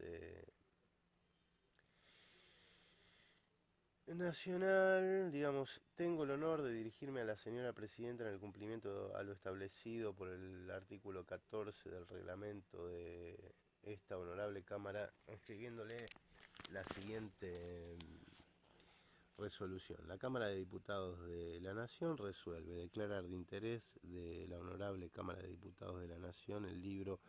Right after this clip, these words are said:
Serán la Vida, homenaje a las víctimas y sobrevivientes de la Shoah, editado y compilado por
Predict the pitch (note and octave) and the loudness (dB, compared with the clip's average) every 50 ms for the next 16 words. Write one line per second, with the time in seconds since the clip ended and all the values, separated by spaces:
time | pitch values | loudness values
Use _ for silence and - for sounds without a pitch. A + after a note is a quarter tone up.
0 | - - - - - - - - _ - - - F#2 F#2 G2 G2+ G#2 G2+ G2 F#2+ | -20 -20 -20 -20 -20 -20 -20 -20 _ -16 -8 -6 -2 2 2 4 4 4 2 2
1 | F2+ F2+ G2+ A2+ A#2+ B2 B2 A#2+ A2+ F#2+ F2 F2+ F2+ F#2+ G#2 G2+ F#2+ G#2+ F#2+ F2+ | 2 2 2 2 2 2 2 2 2 0 0 -2 -2 -2 -2 -2 -2 -2 -2 -2
2 | F2 D#2+ - F#2+ G2+ G#2 - - F#2+ F#2 F2 F2 F2+ E2 E2 E2+ F2+ F2 E2+ E2+ | -2 -4 -4 -6 -6 -6 -6 -6 -6 -4 -4 -4 -6 -8 -8 -8 -6 -4 -4 -2
3 | F#2 G2 F#2+ F2 F2 F2 F2 E2 E2+ E2+ E2+ - E2+ E2+ E2+ F#2 G#2+ A2+ B2 - | -2 -4 -2 -4 -4 -4 -4 -4 -4 -6 -4 -4 -4 -4 -2 -2 -4 -4 -6 -8
4 | _ _ - - - - - - - - - - - - _ _ - A#2 A#2+ A#2 | _ _ -20 -20 -20 -20 -20 -20 -20 -20 -20 -20 -20 -20 _ _ 0 0 0 0
5 | - - C#3 C3+ C3+ C3+ C3 C3 B2 G#2 - G2 F#2 F2+ F2 - F#2 F#2 G#2 G#2+ | 0 0 2 4 6 6 6 4 2 0 0 -2 -2 -2 -2 -4 -4 -2 0 0
6 | A2 A2 A2+ A2 G#2 F#2 - F#2 F2+ F#2+ G2 | 0 2 2 0 0 -2 -4 -4 -4 -2 -2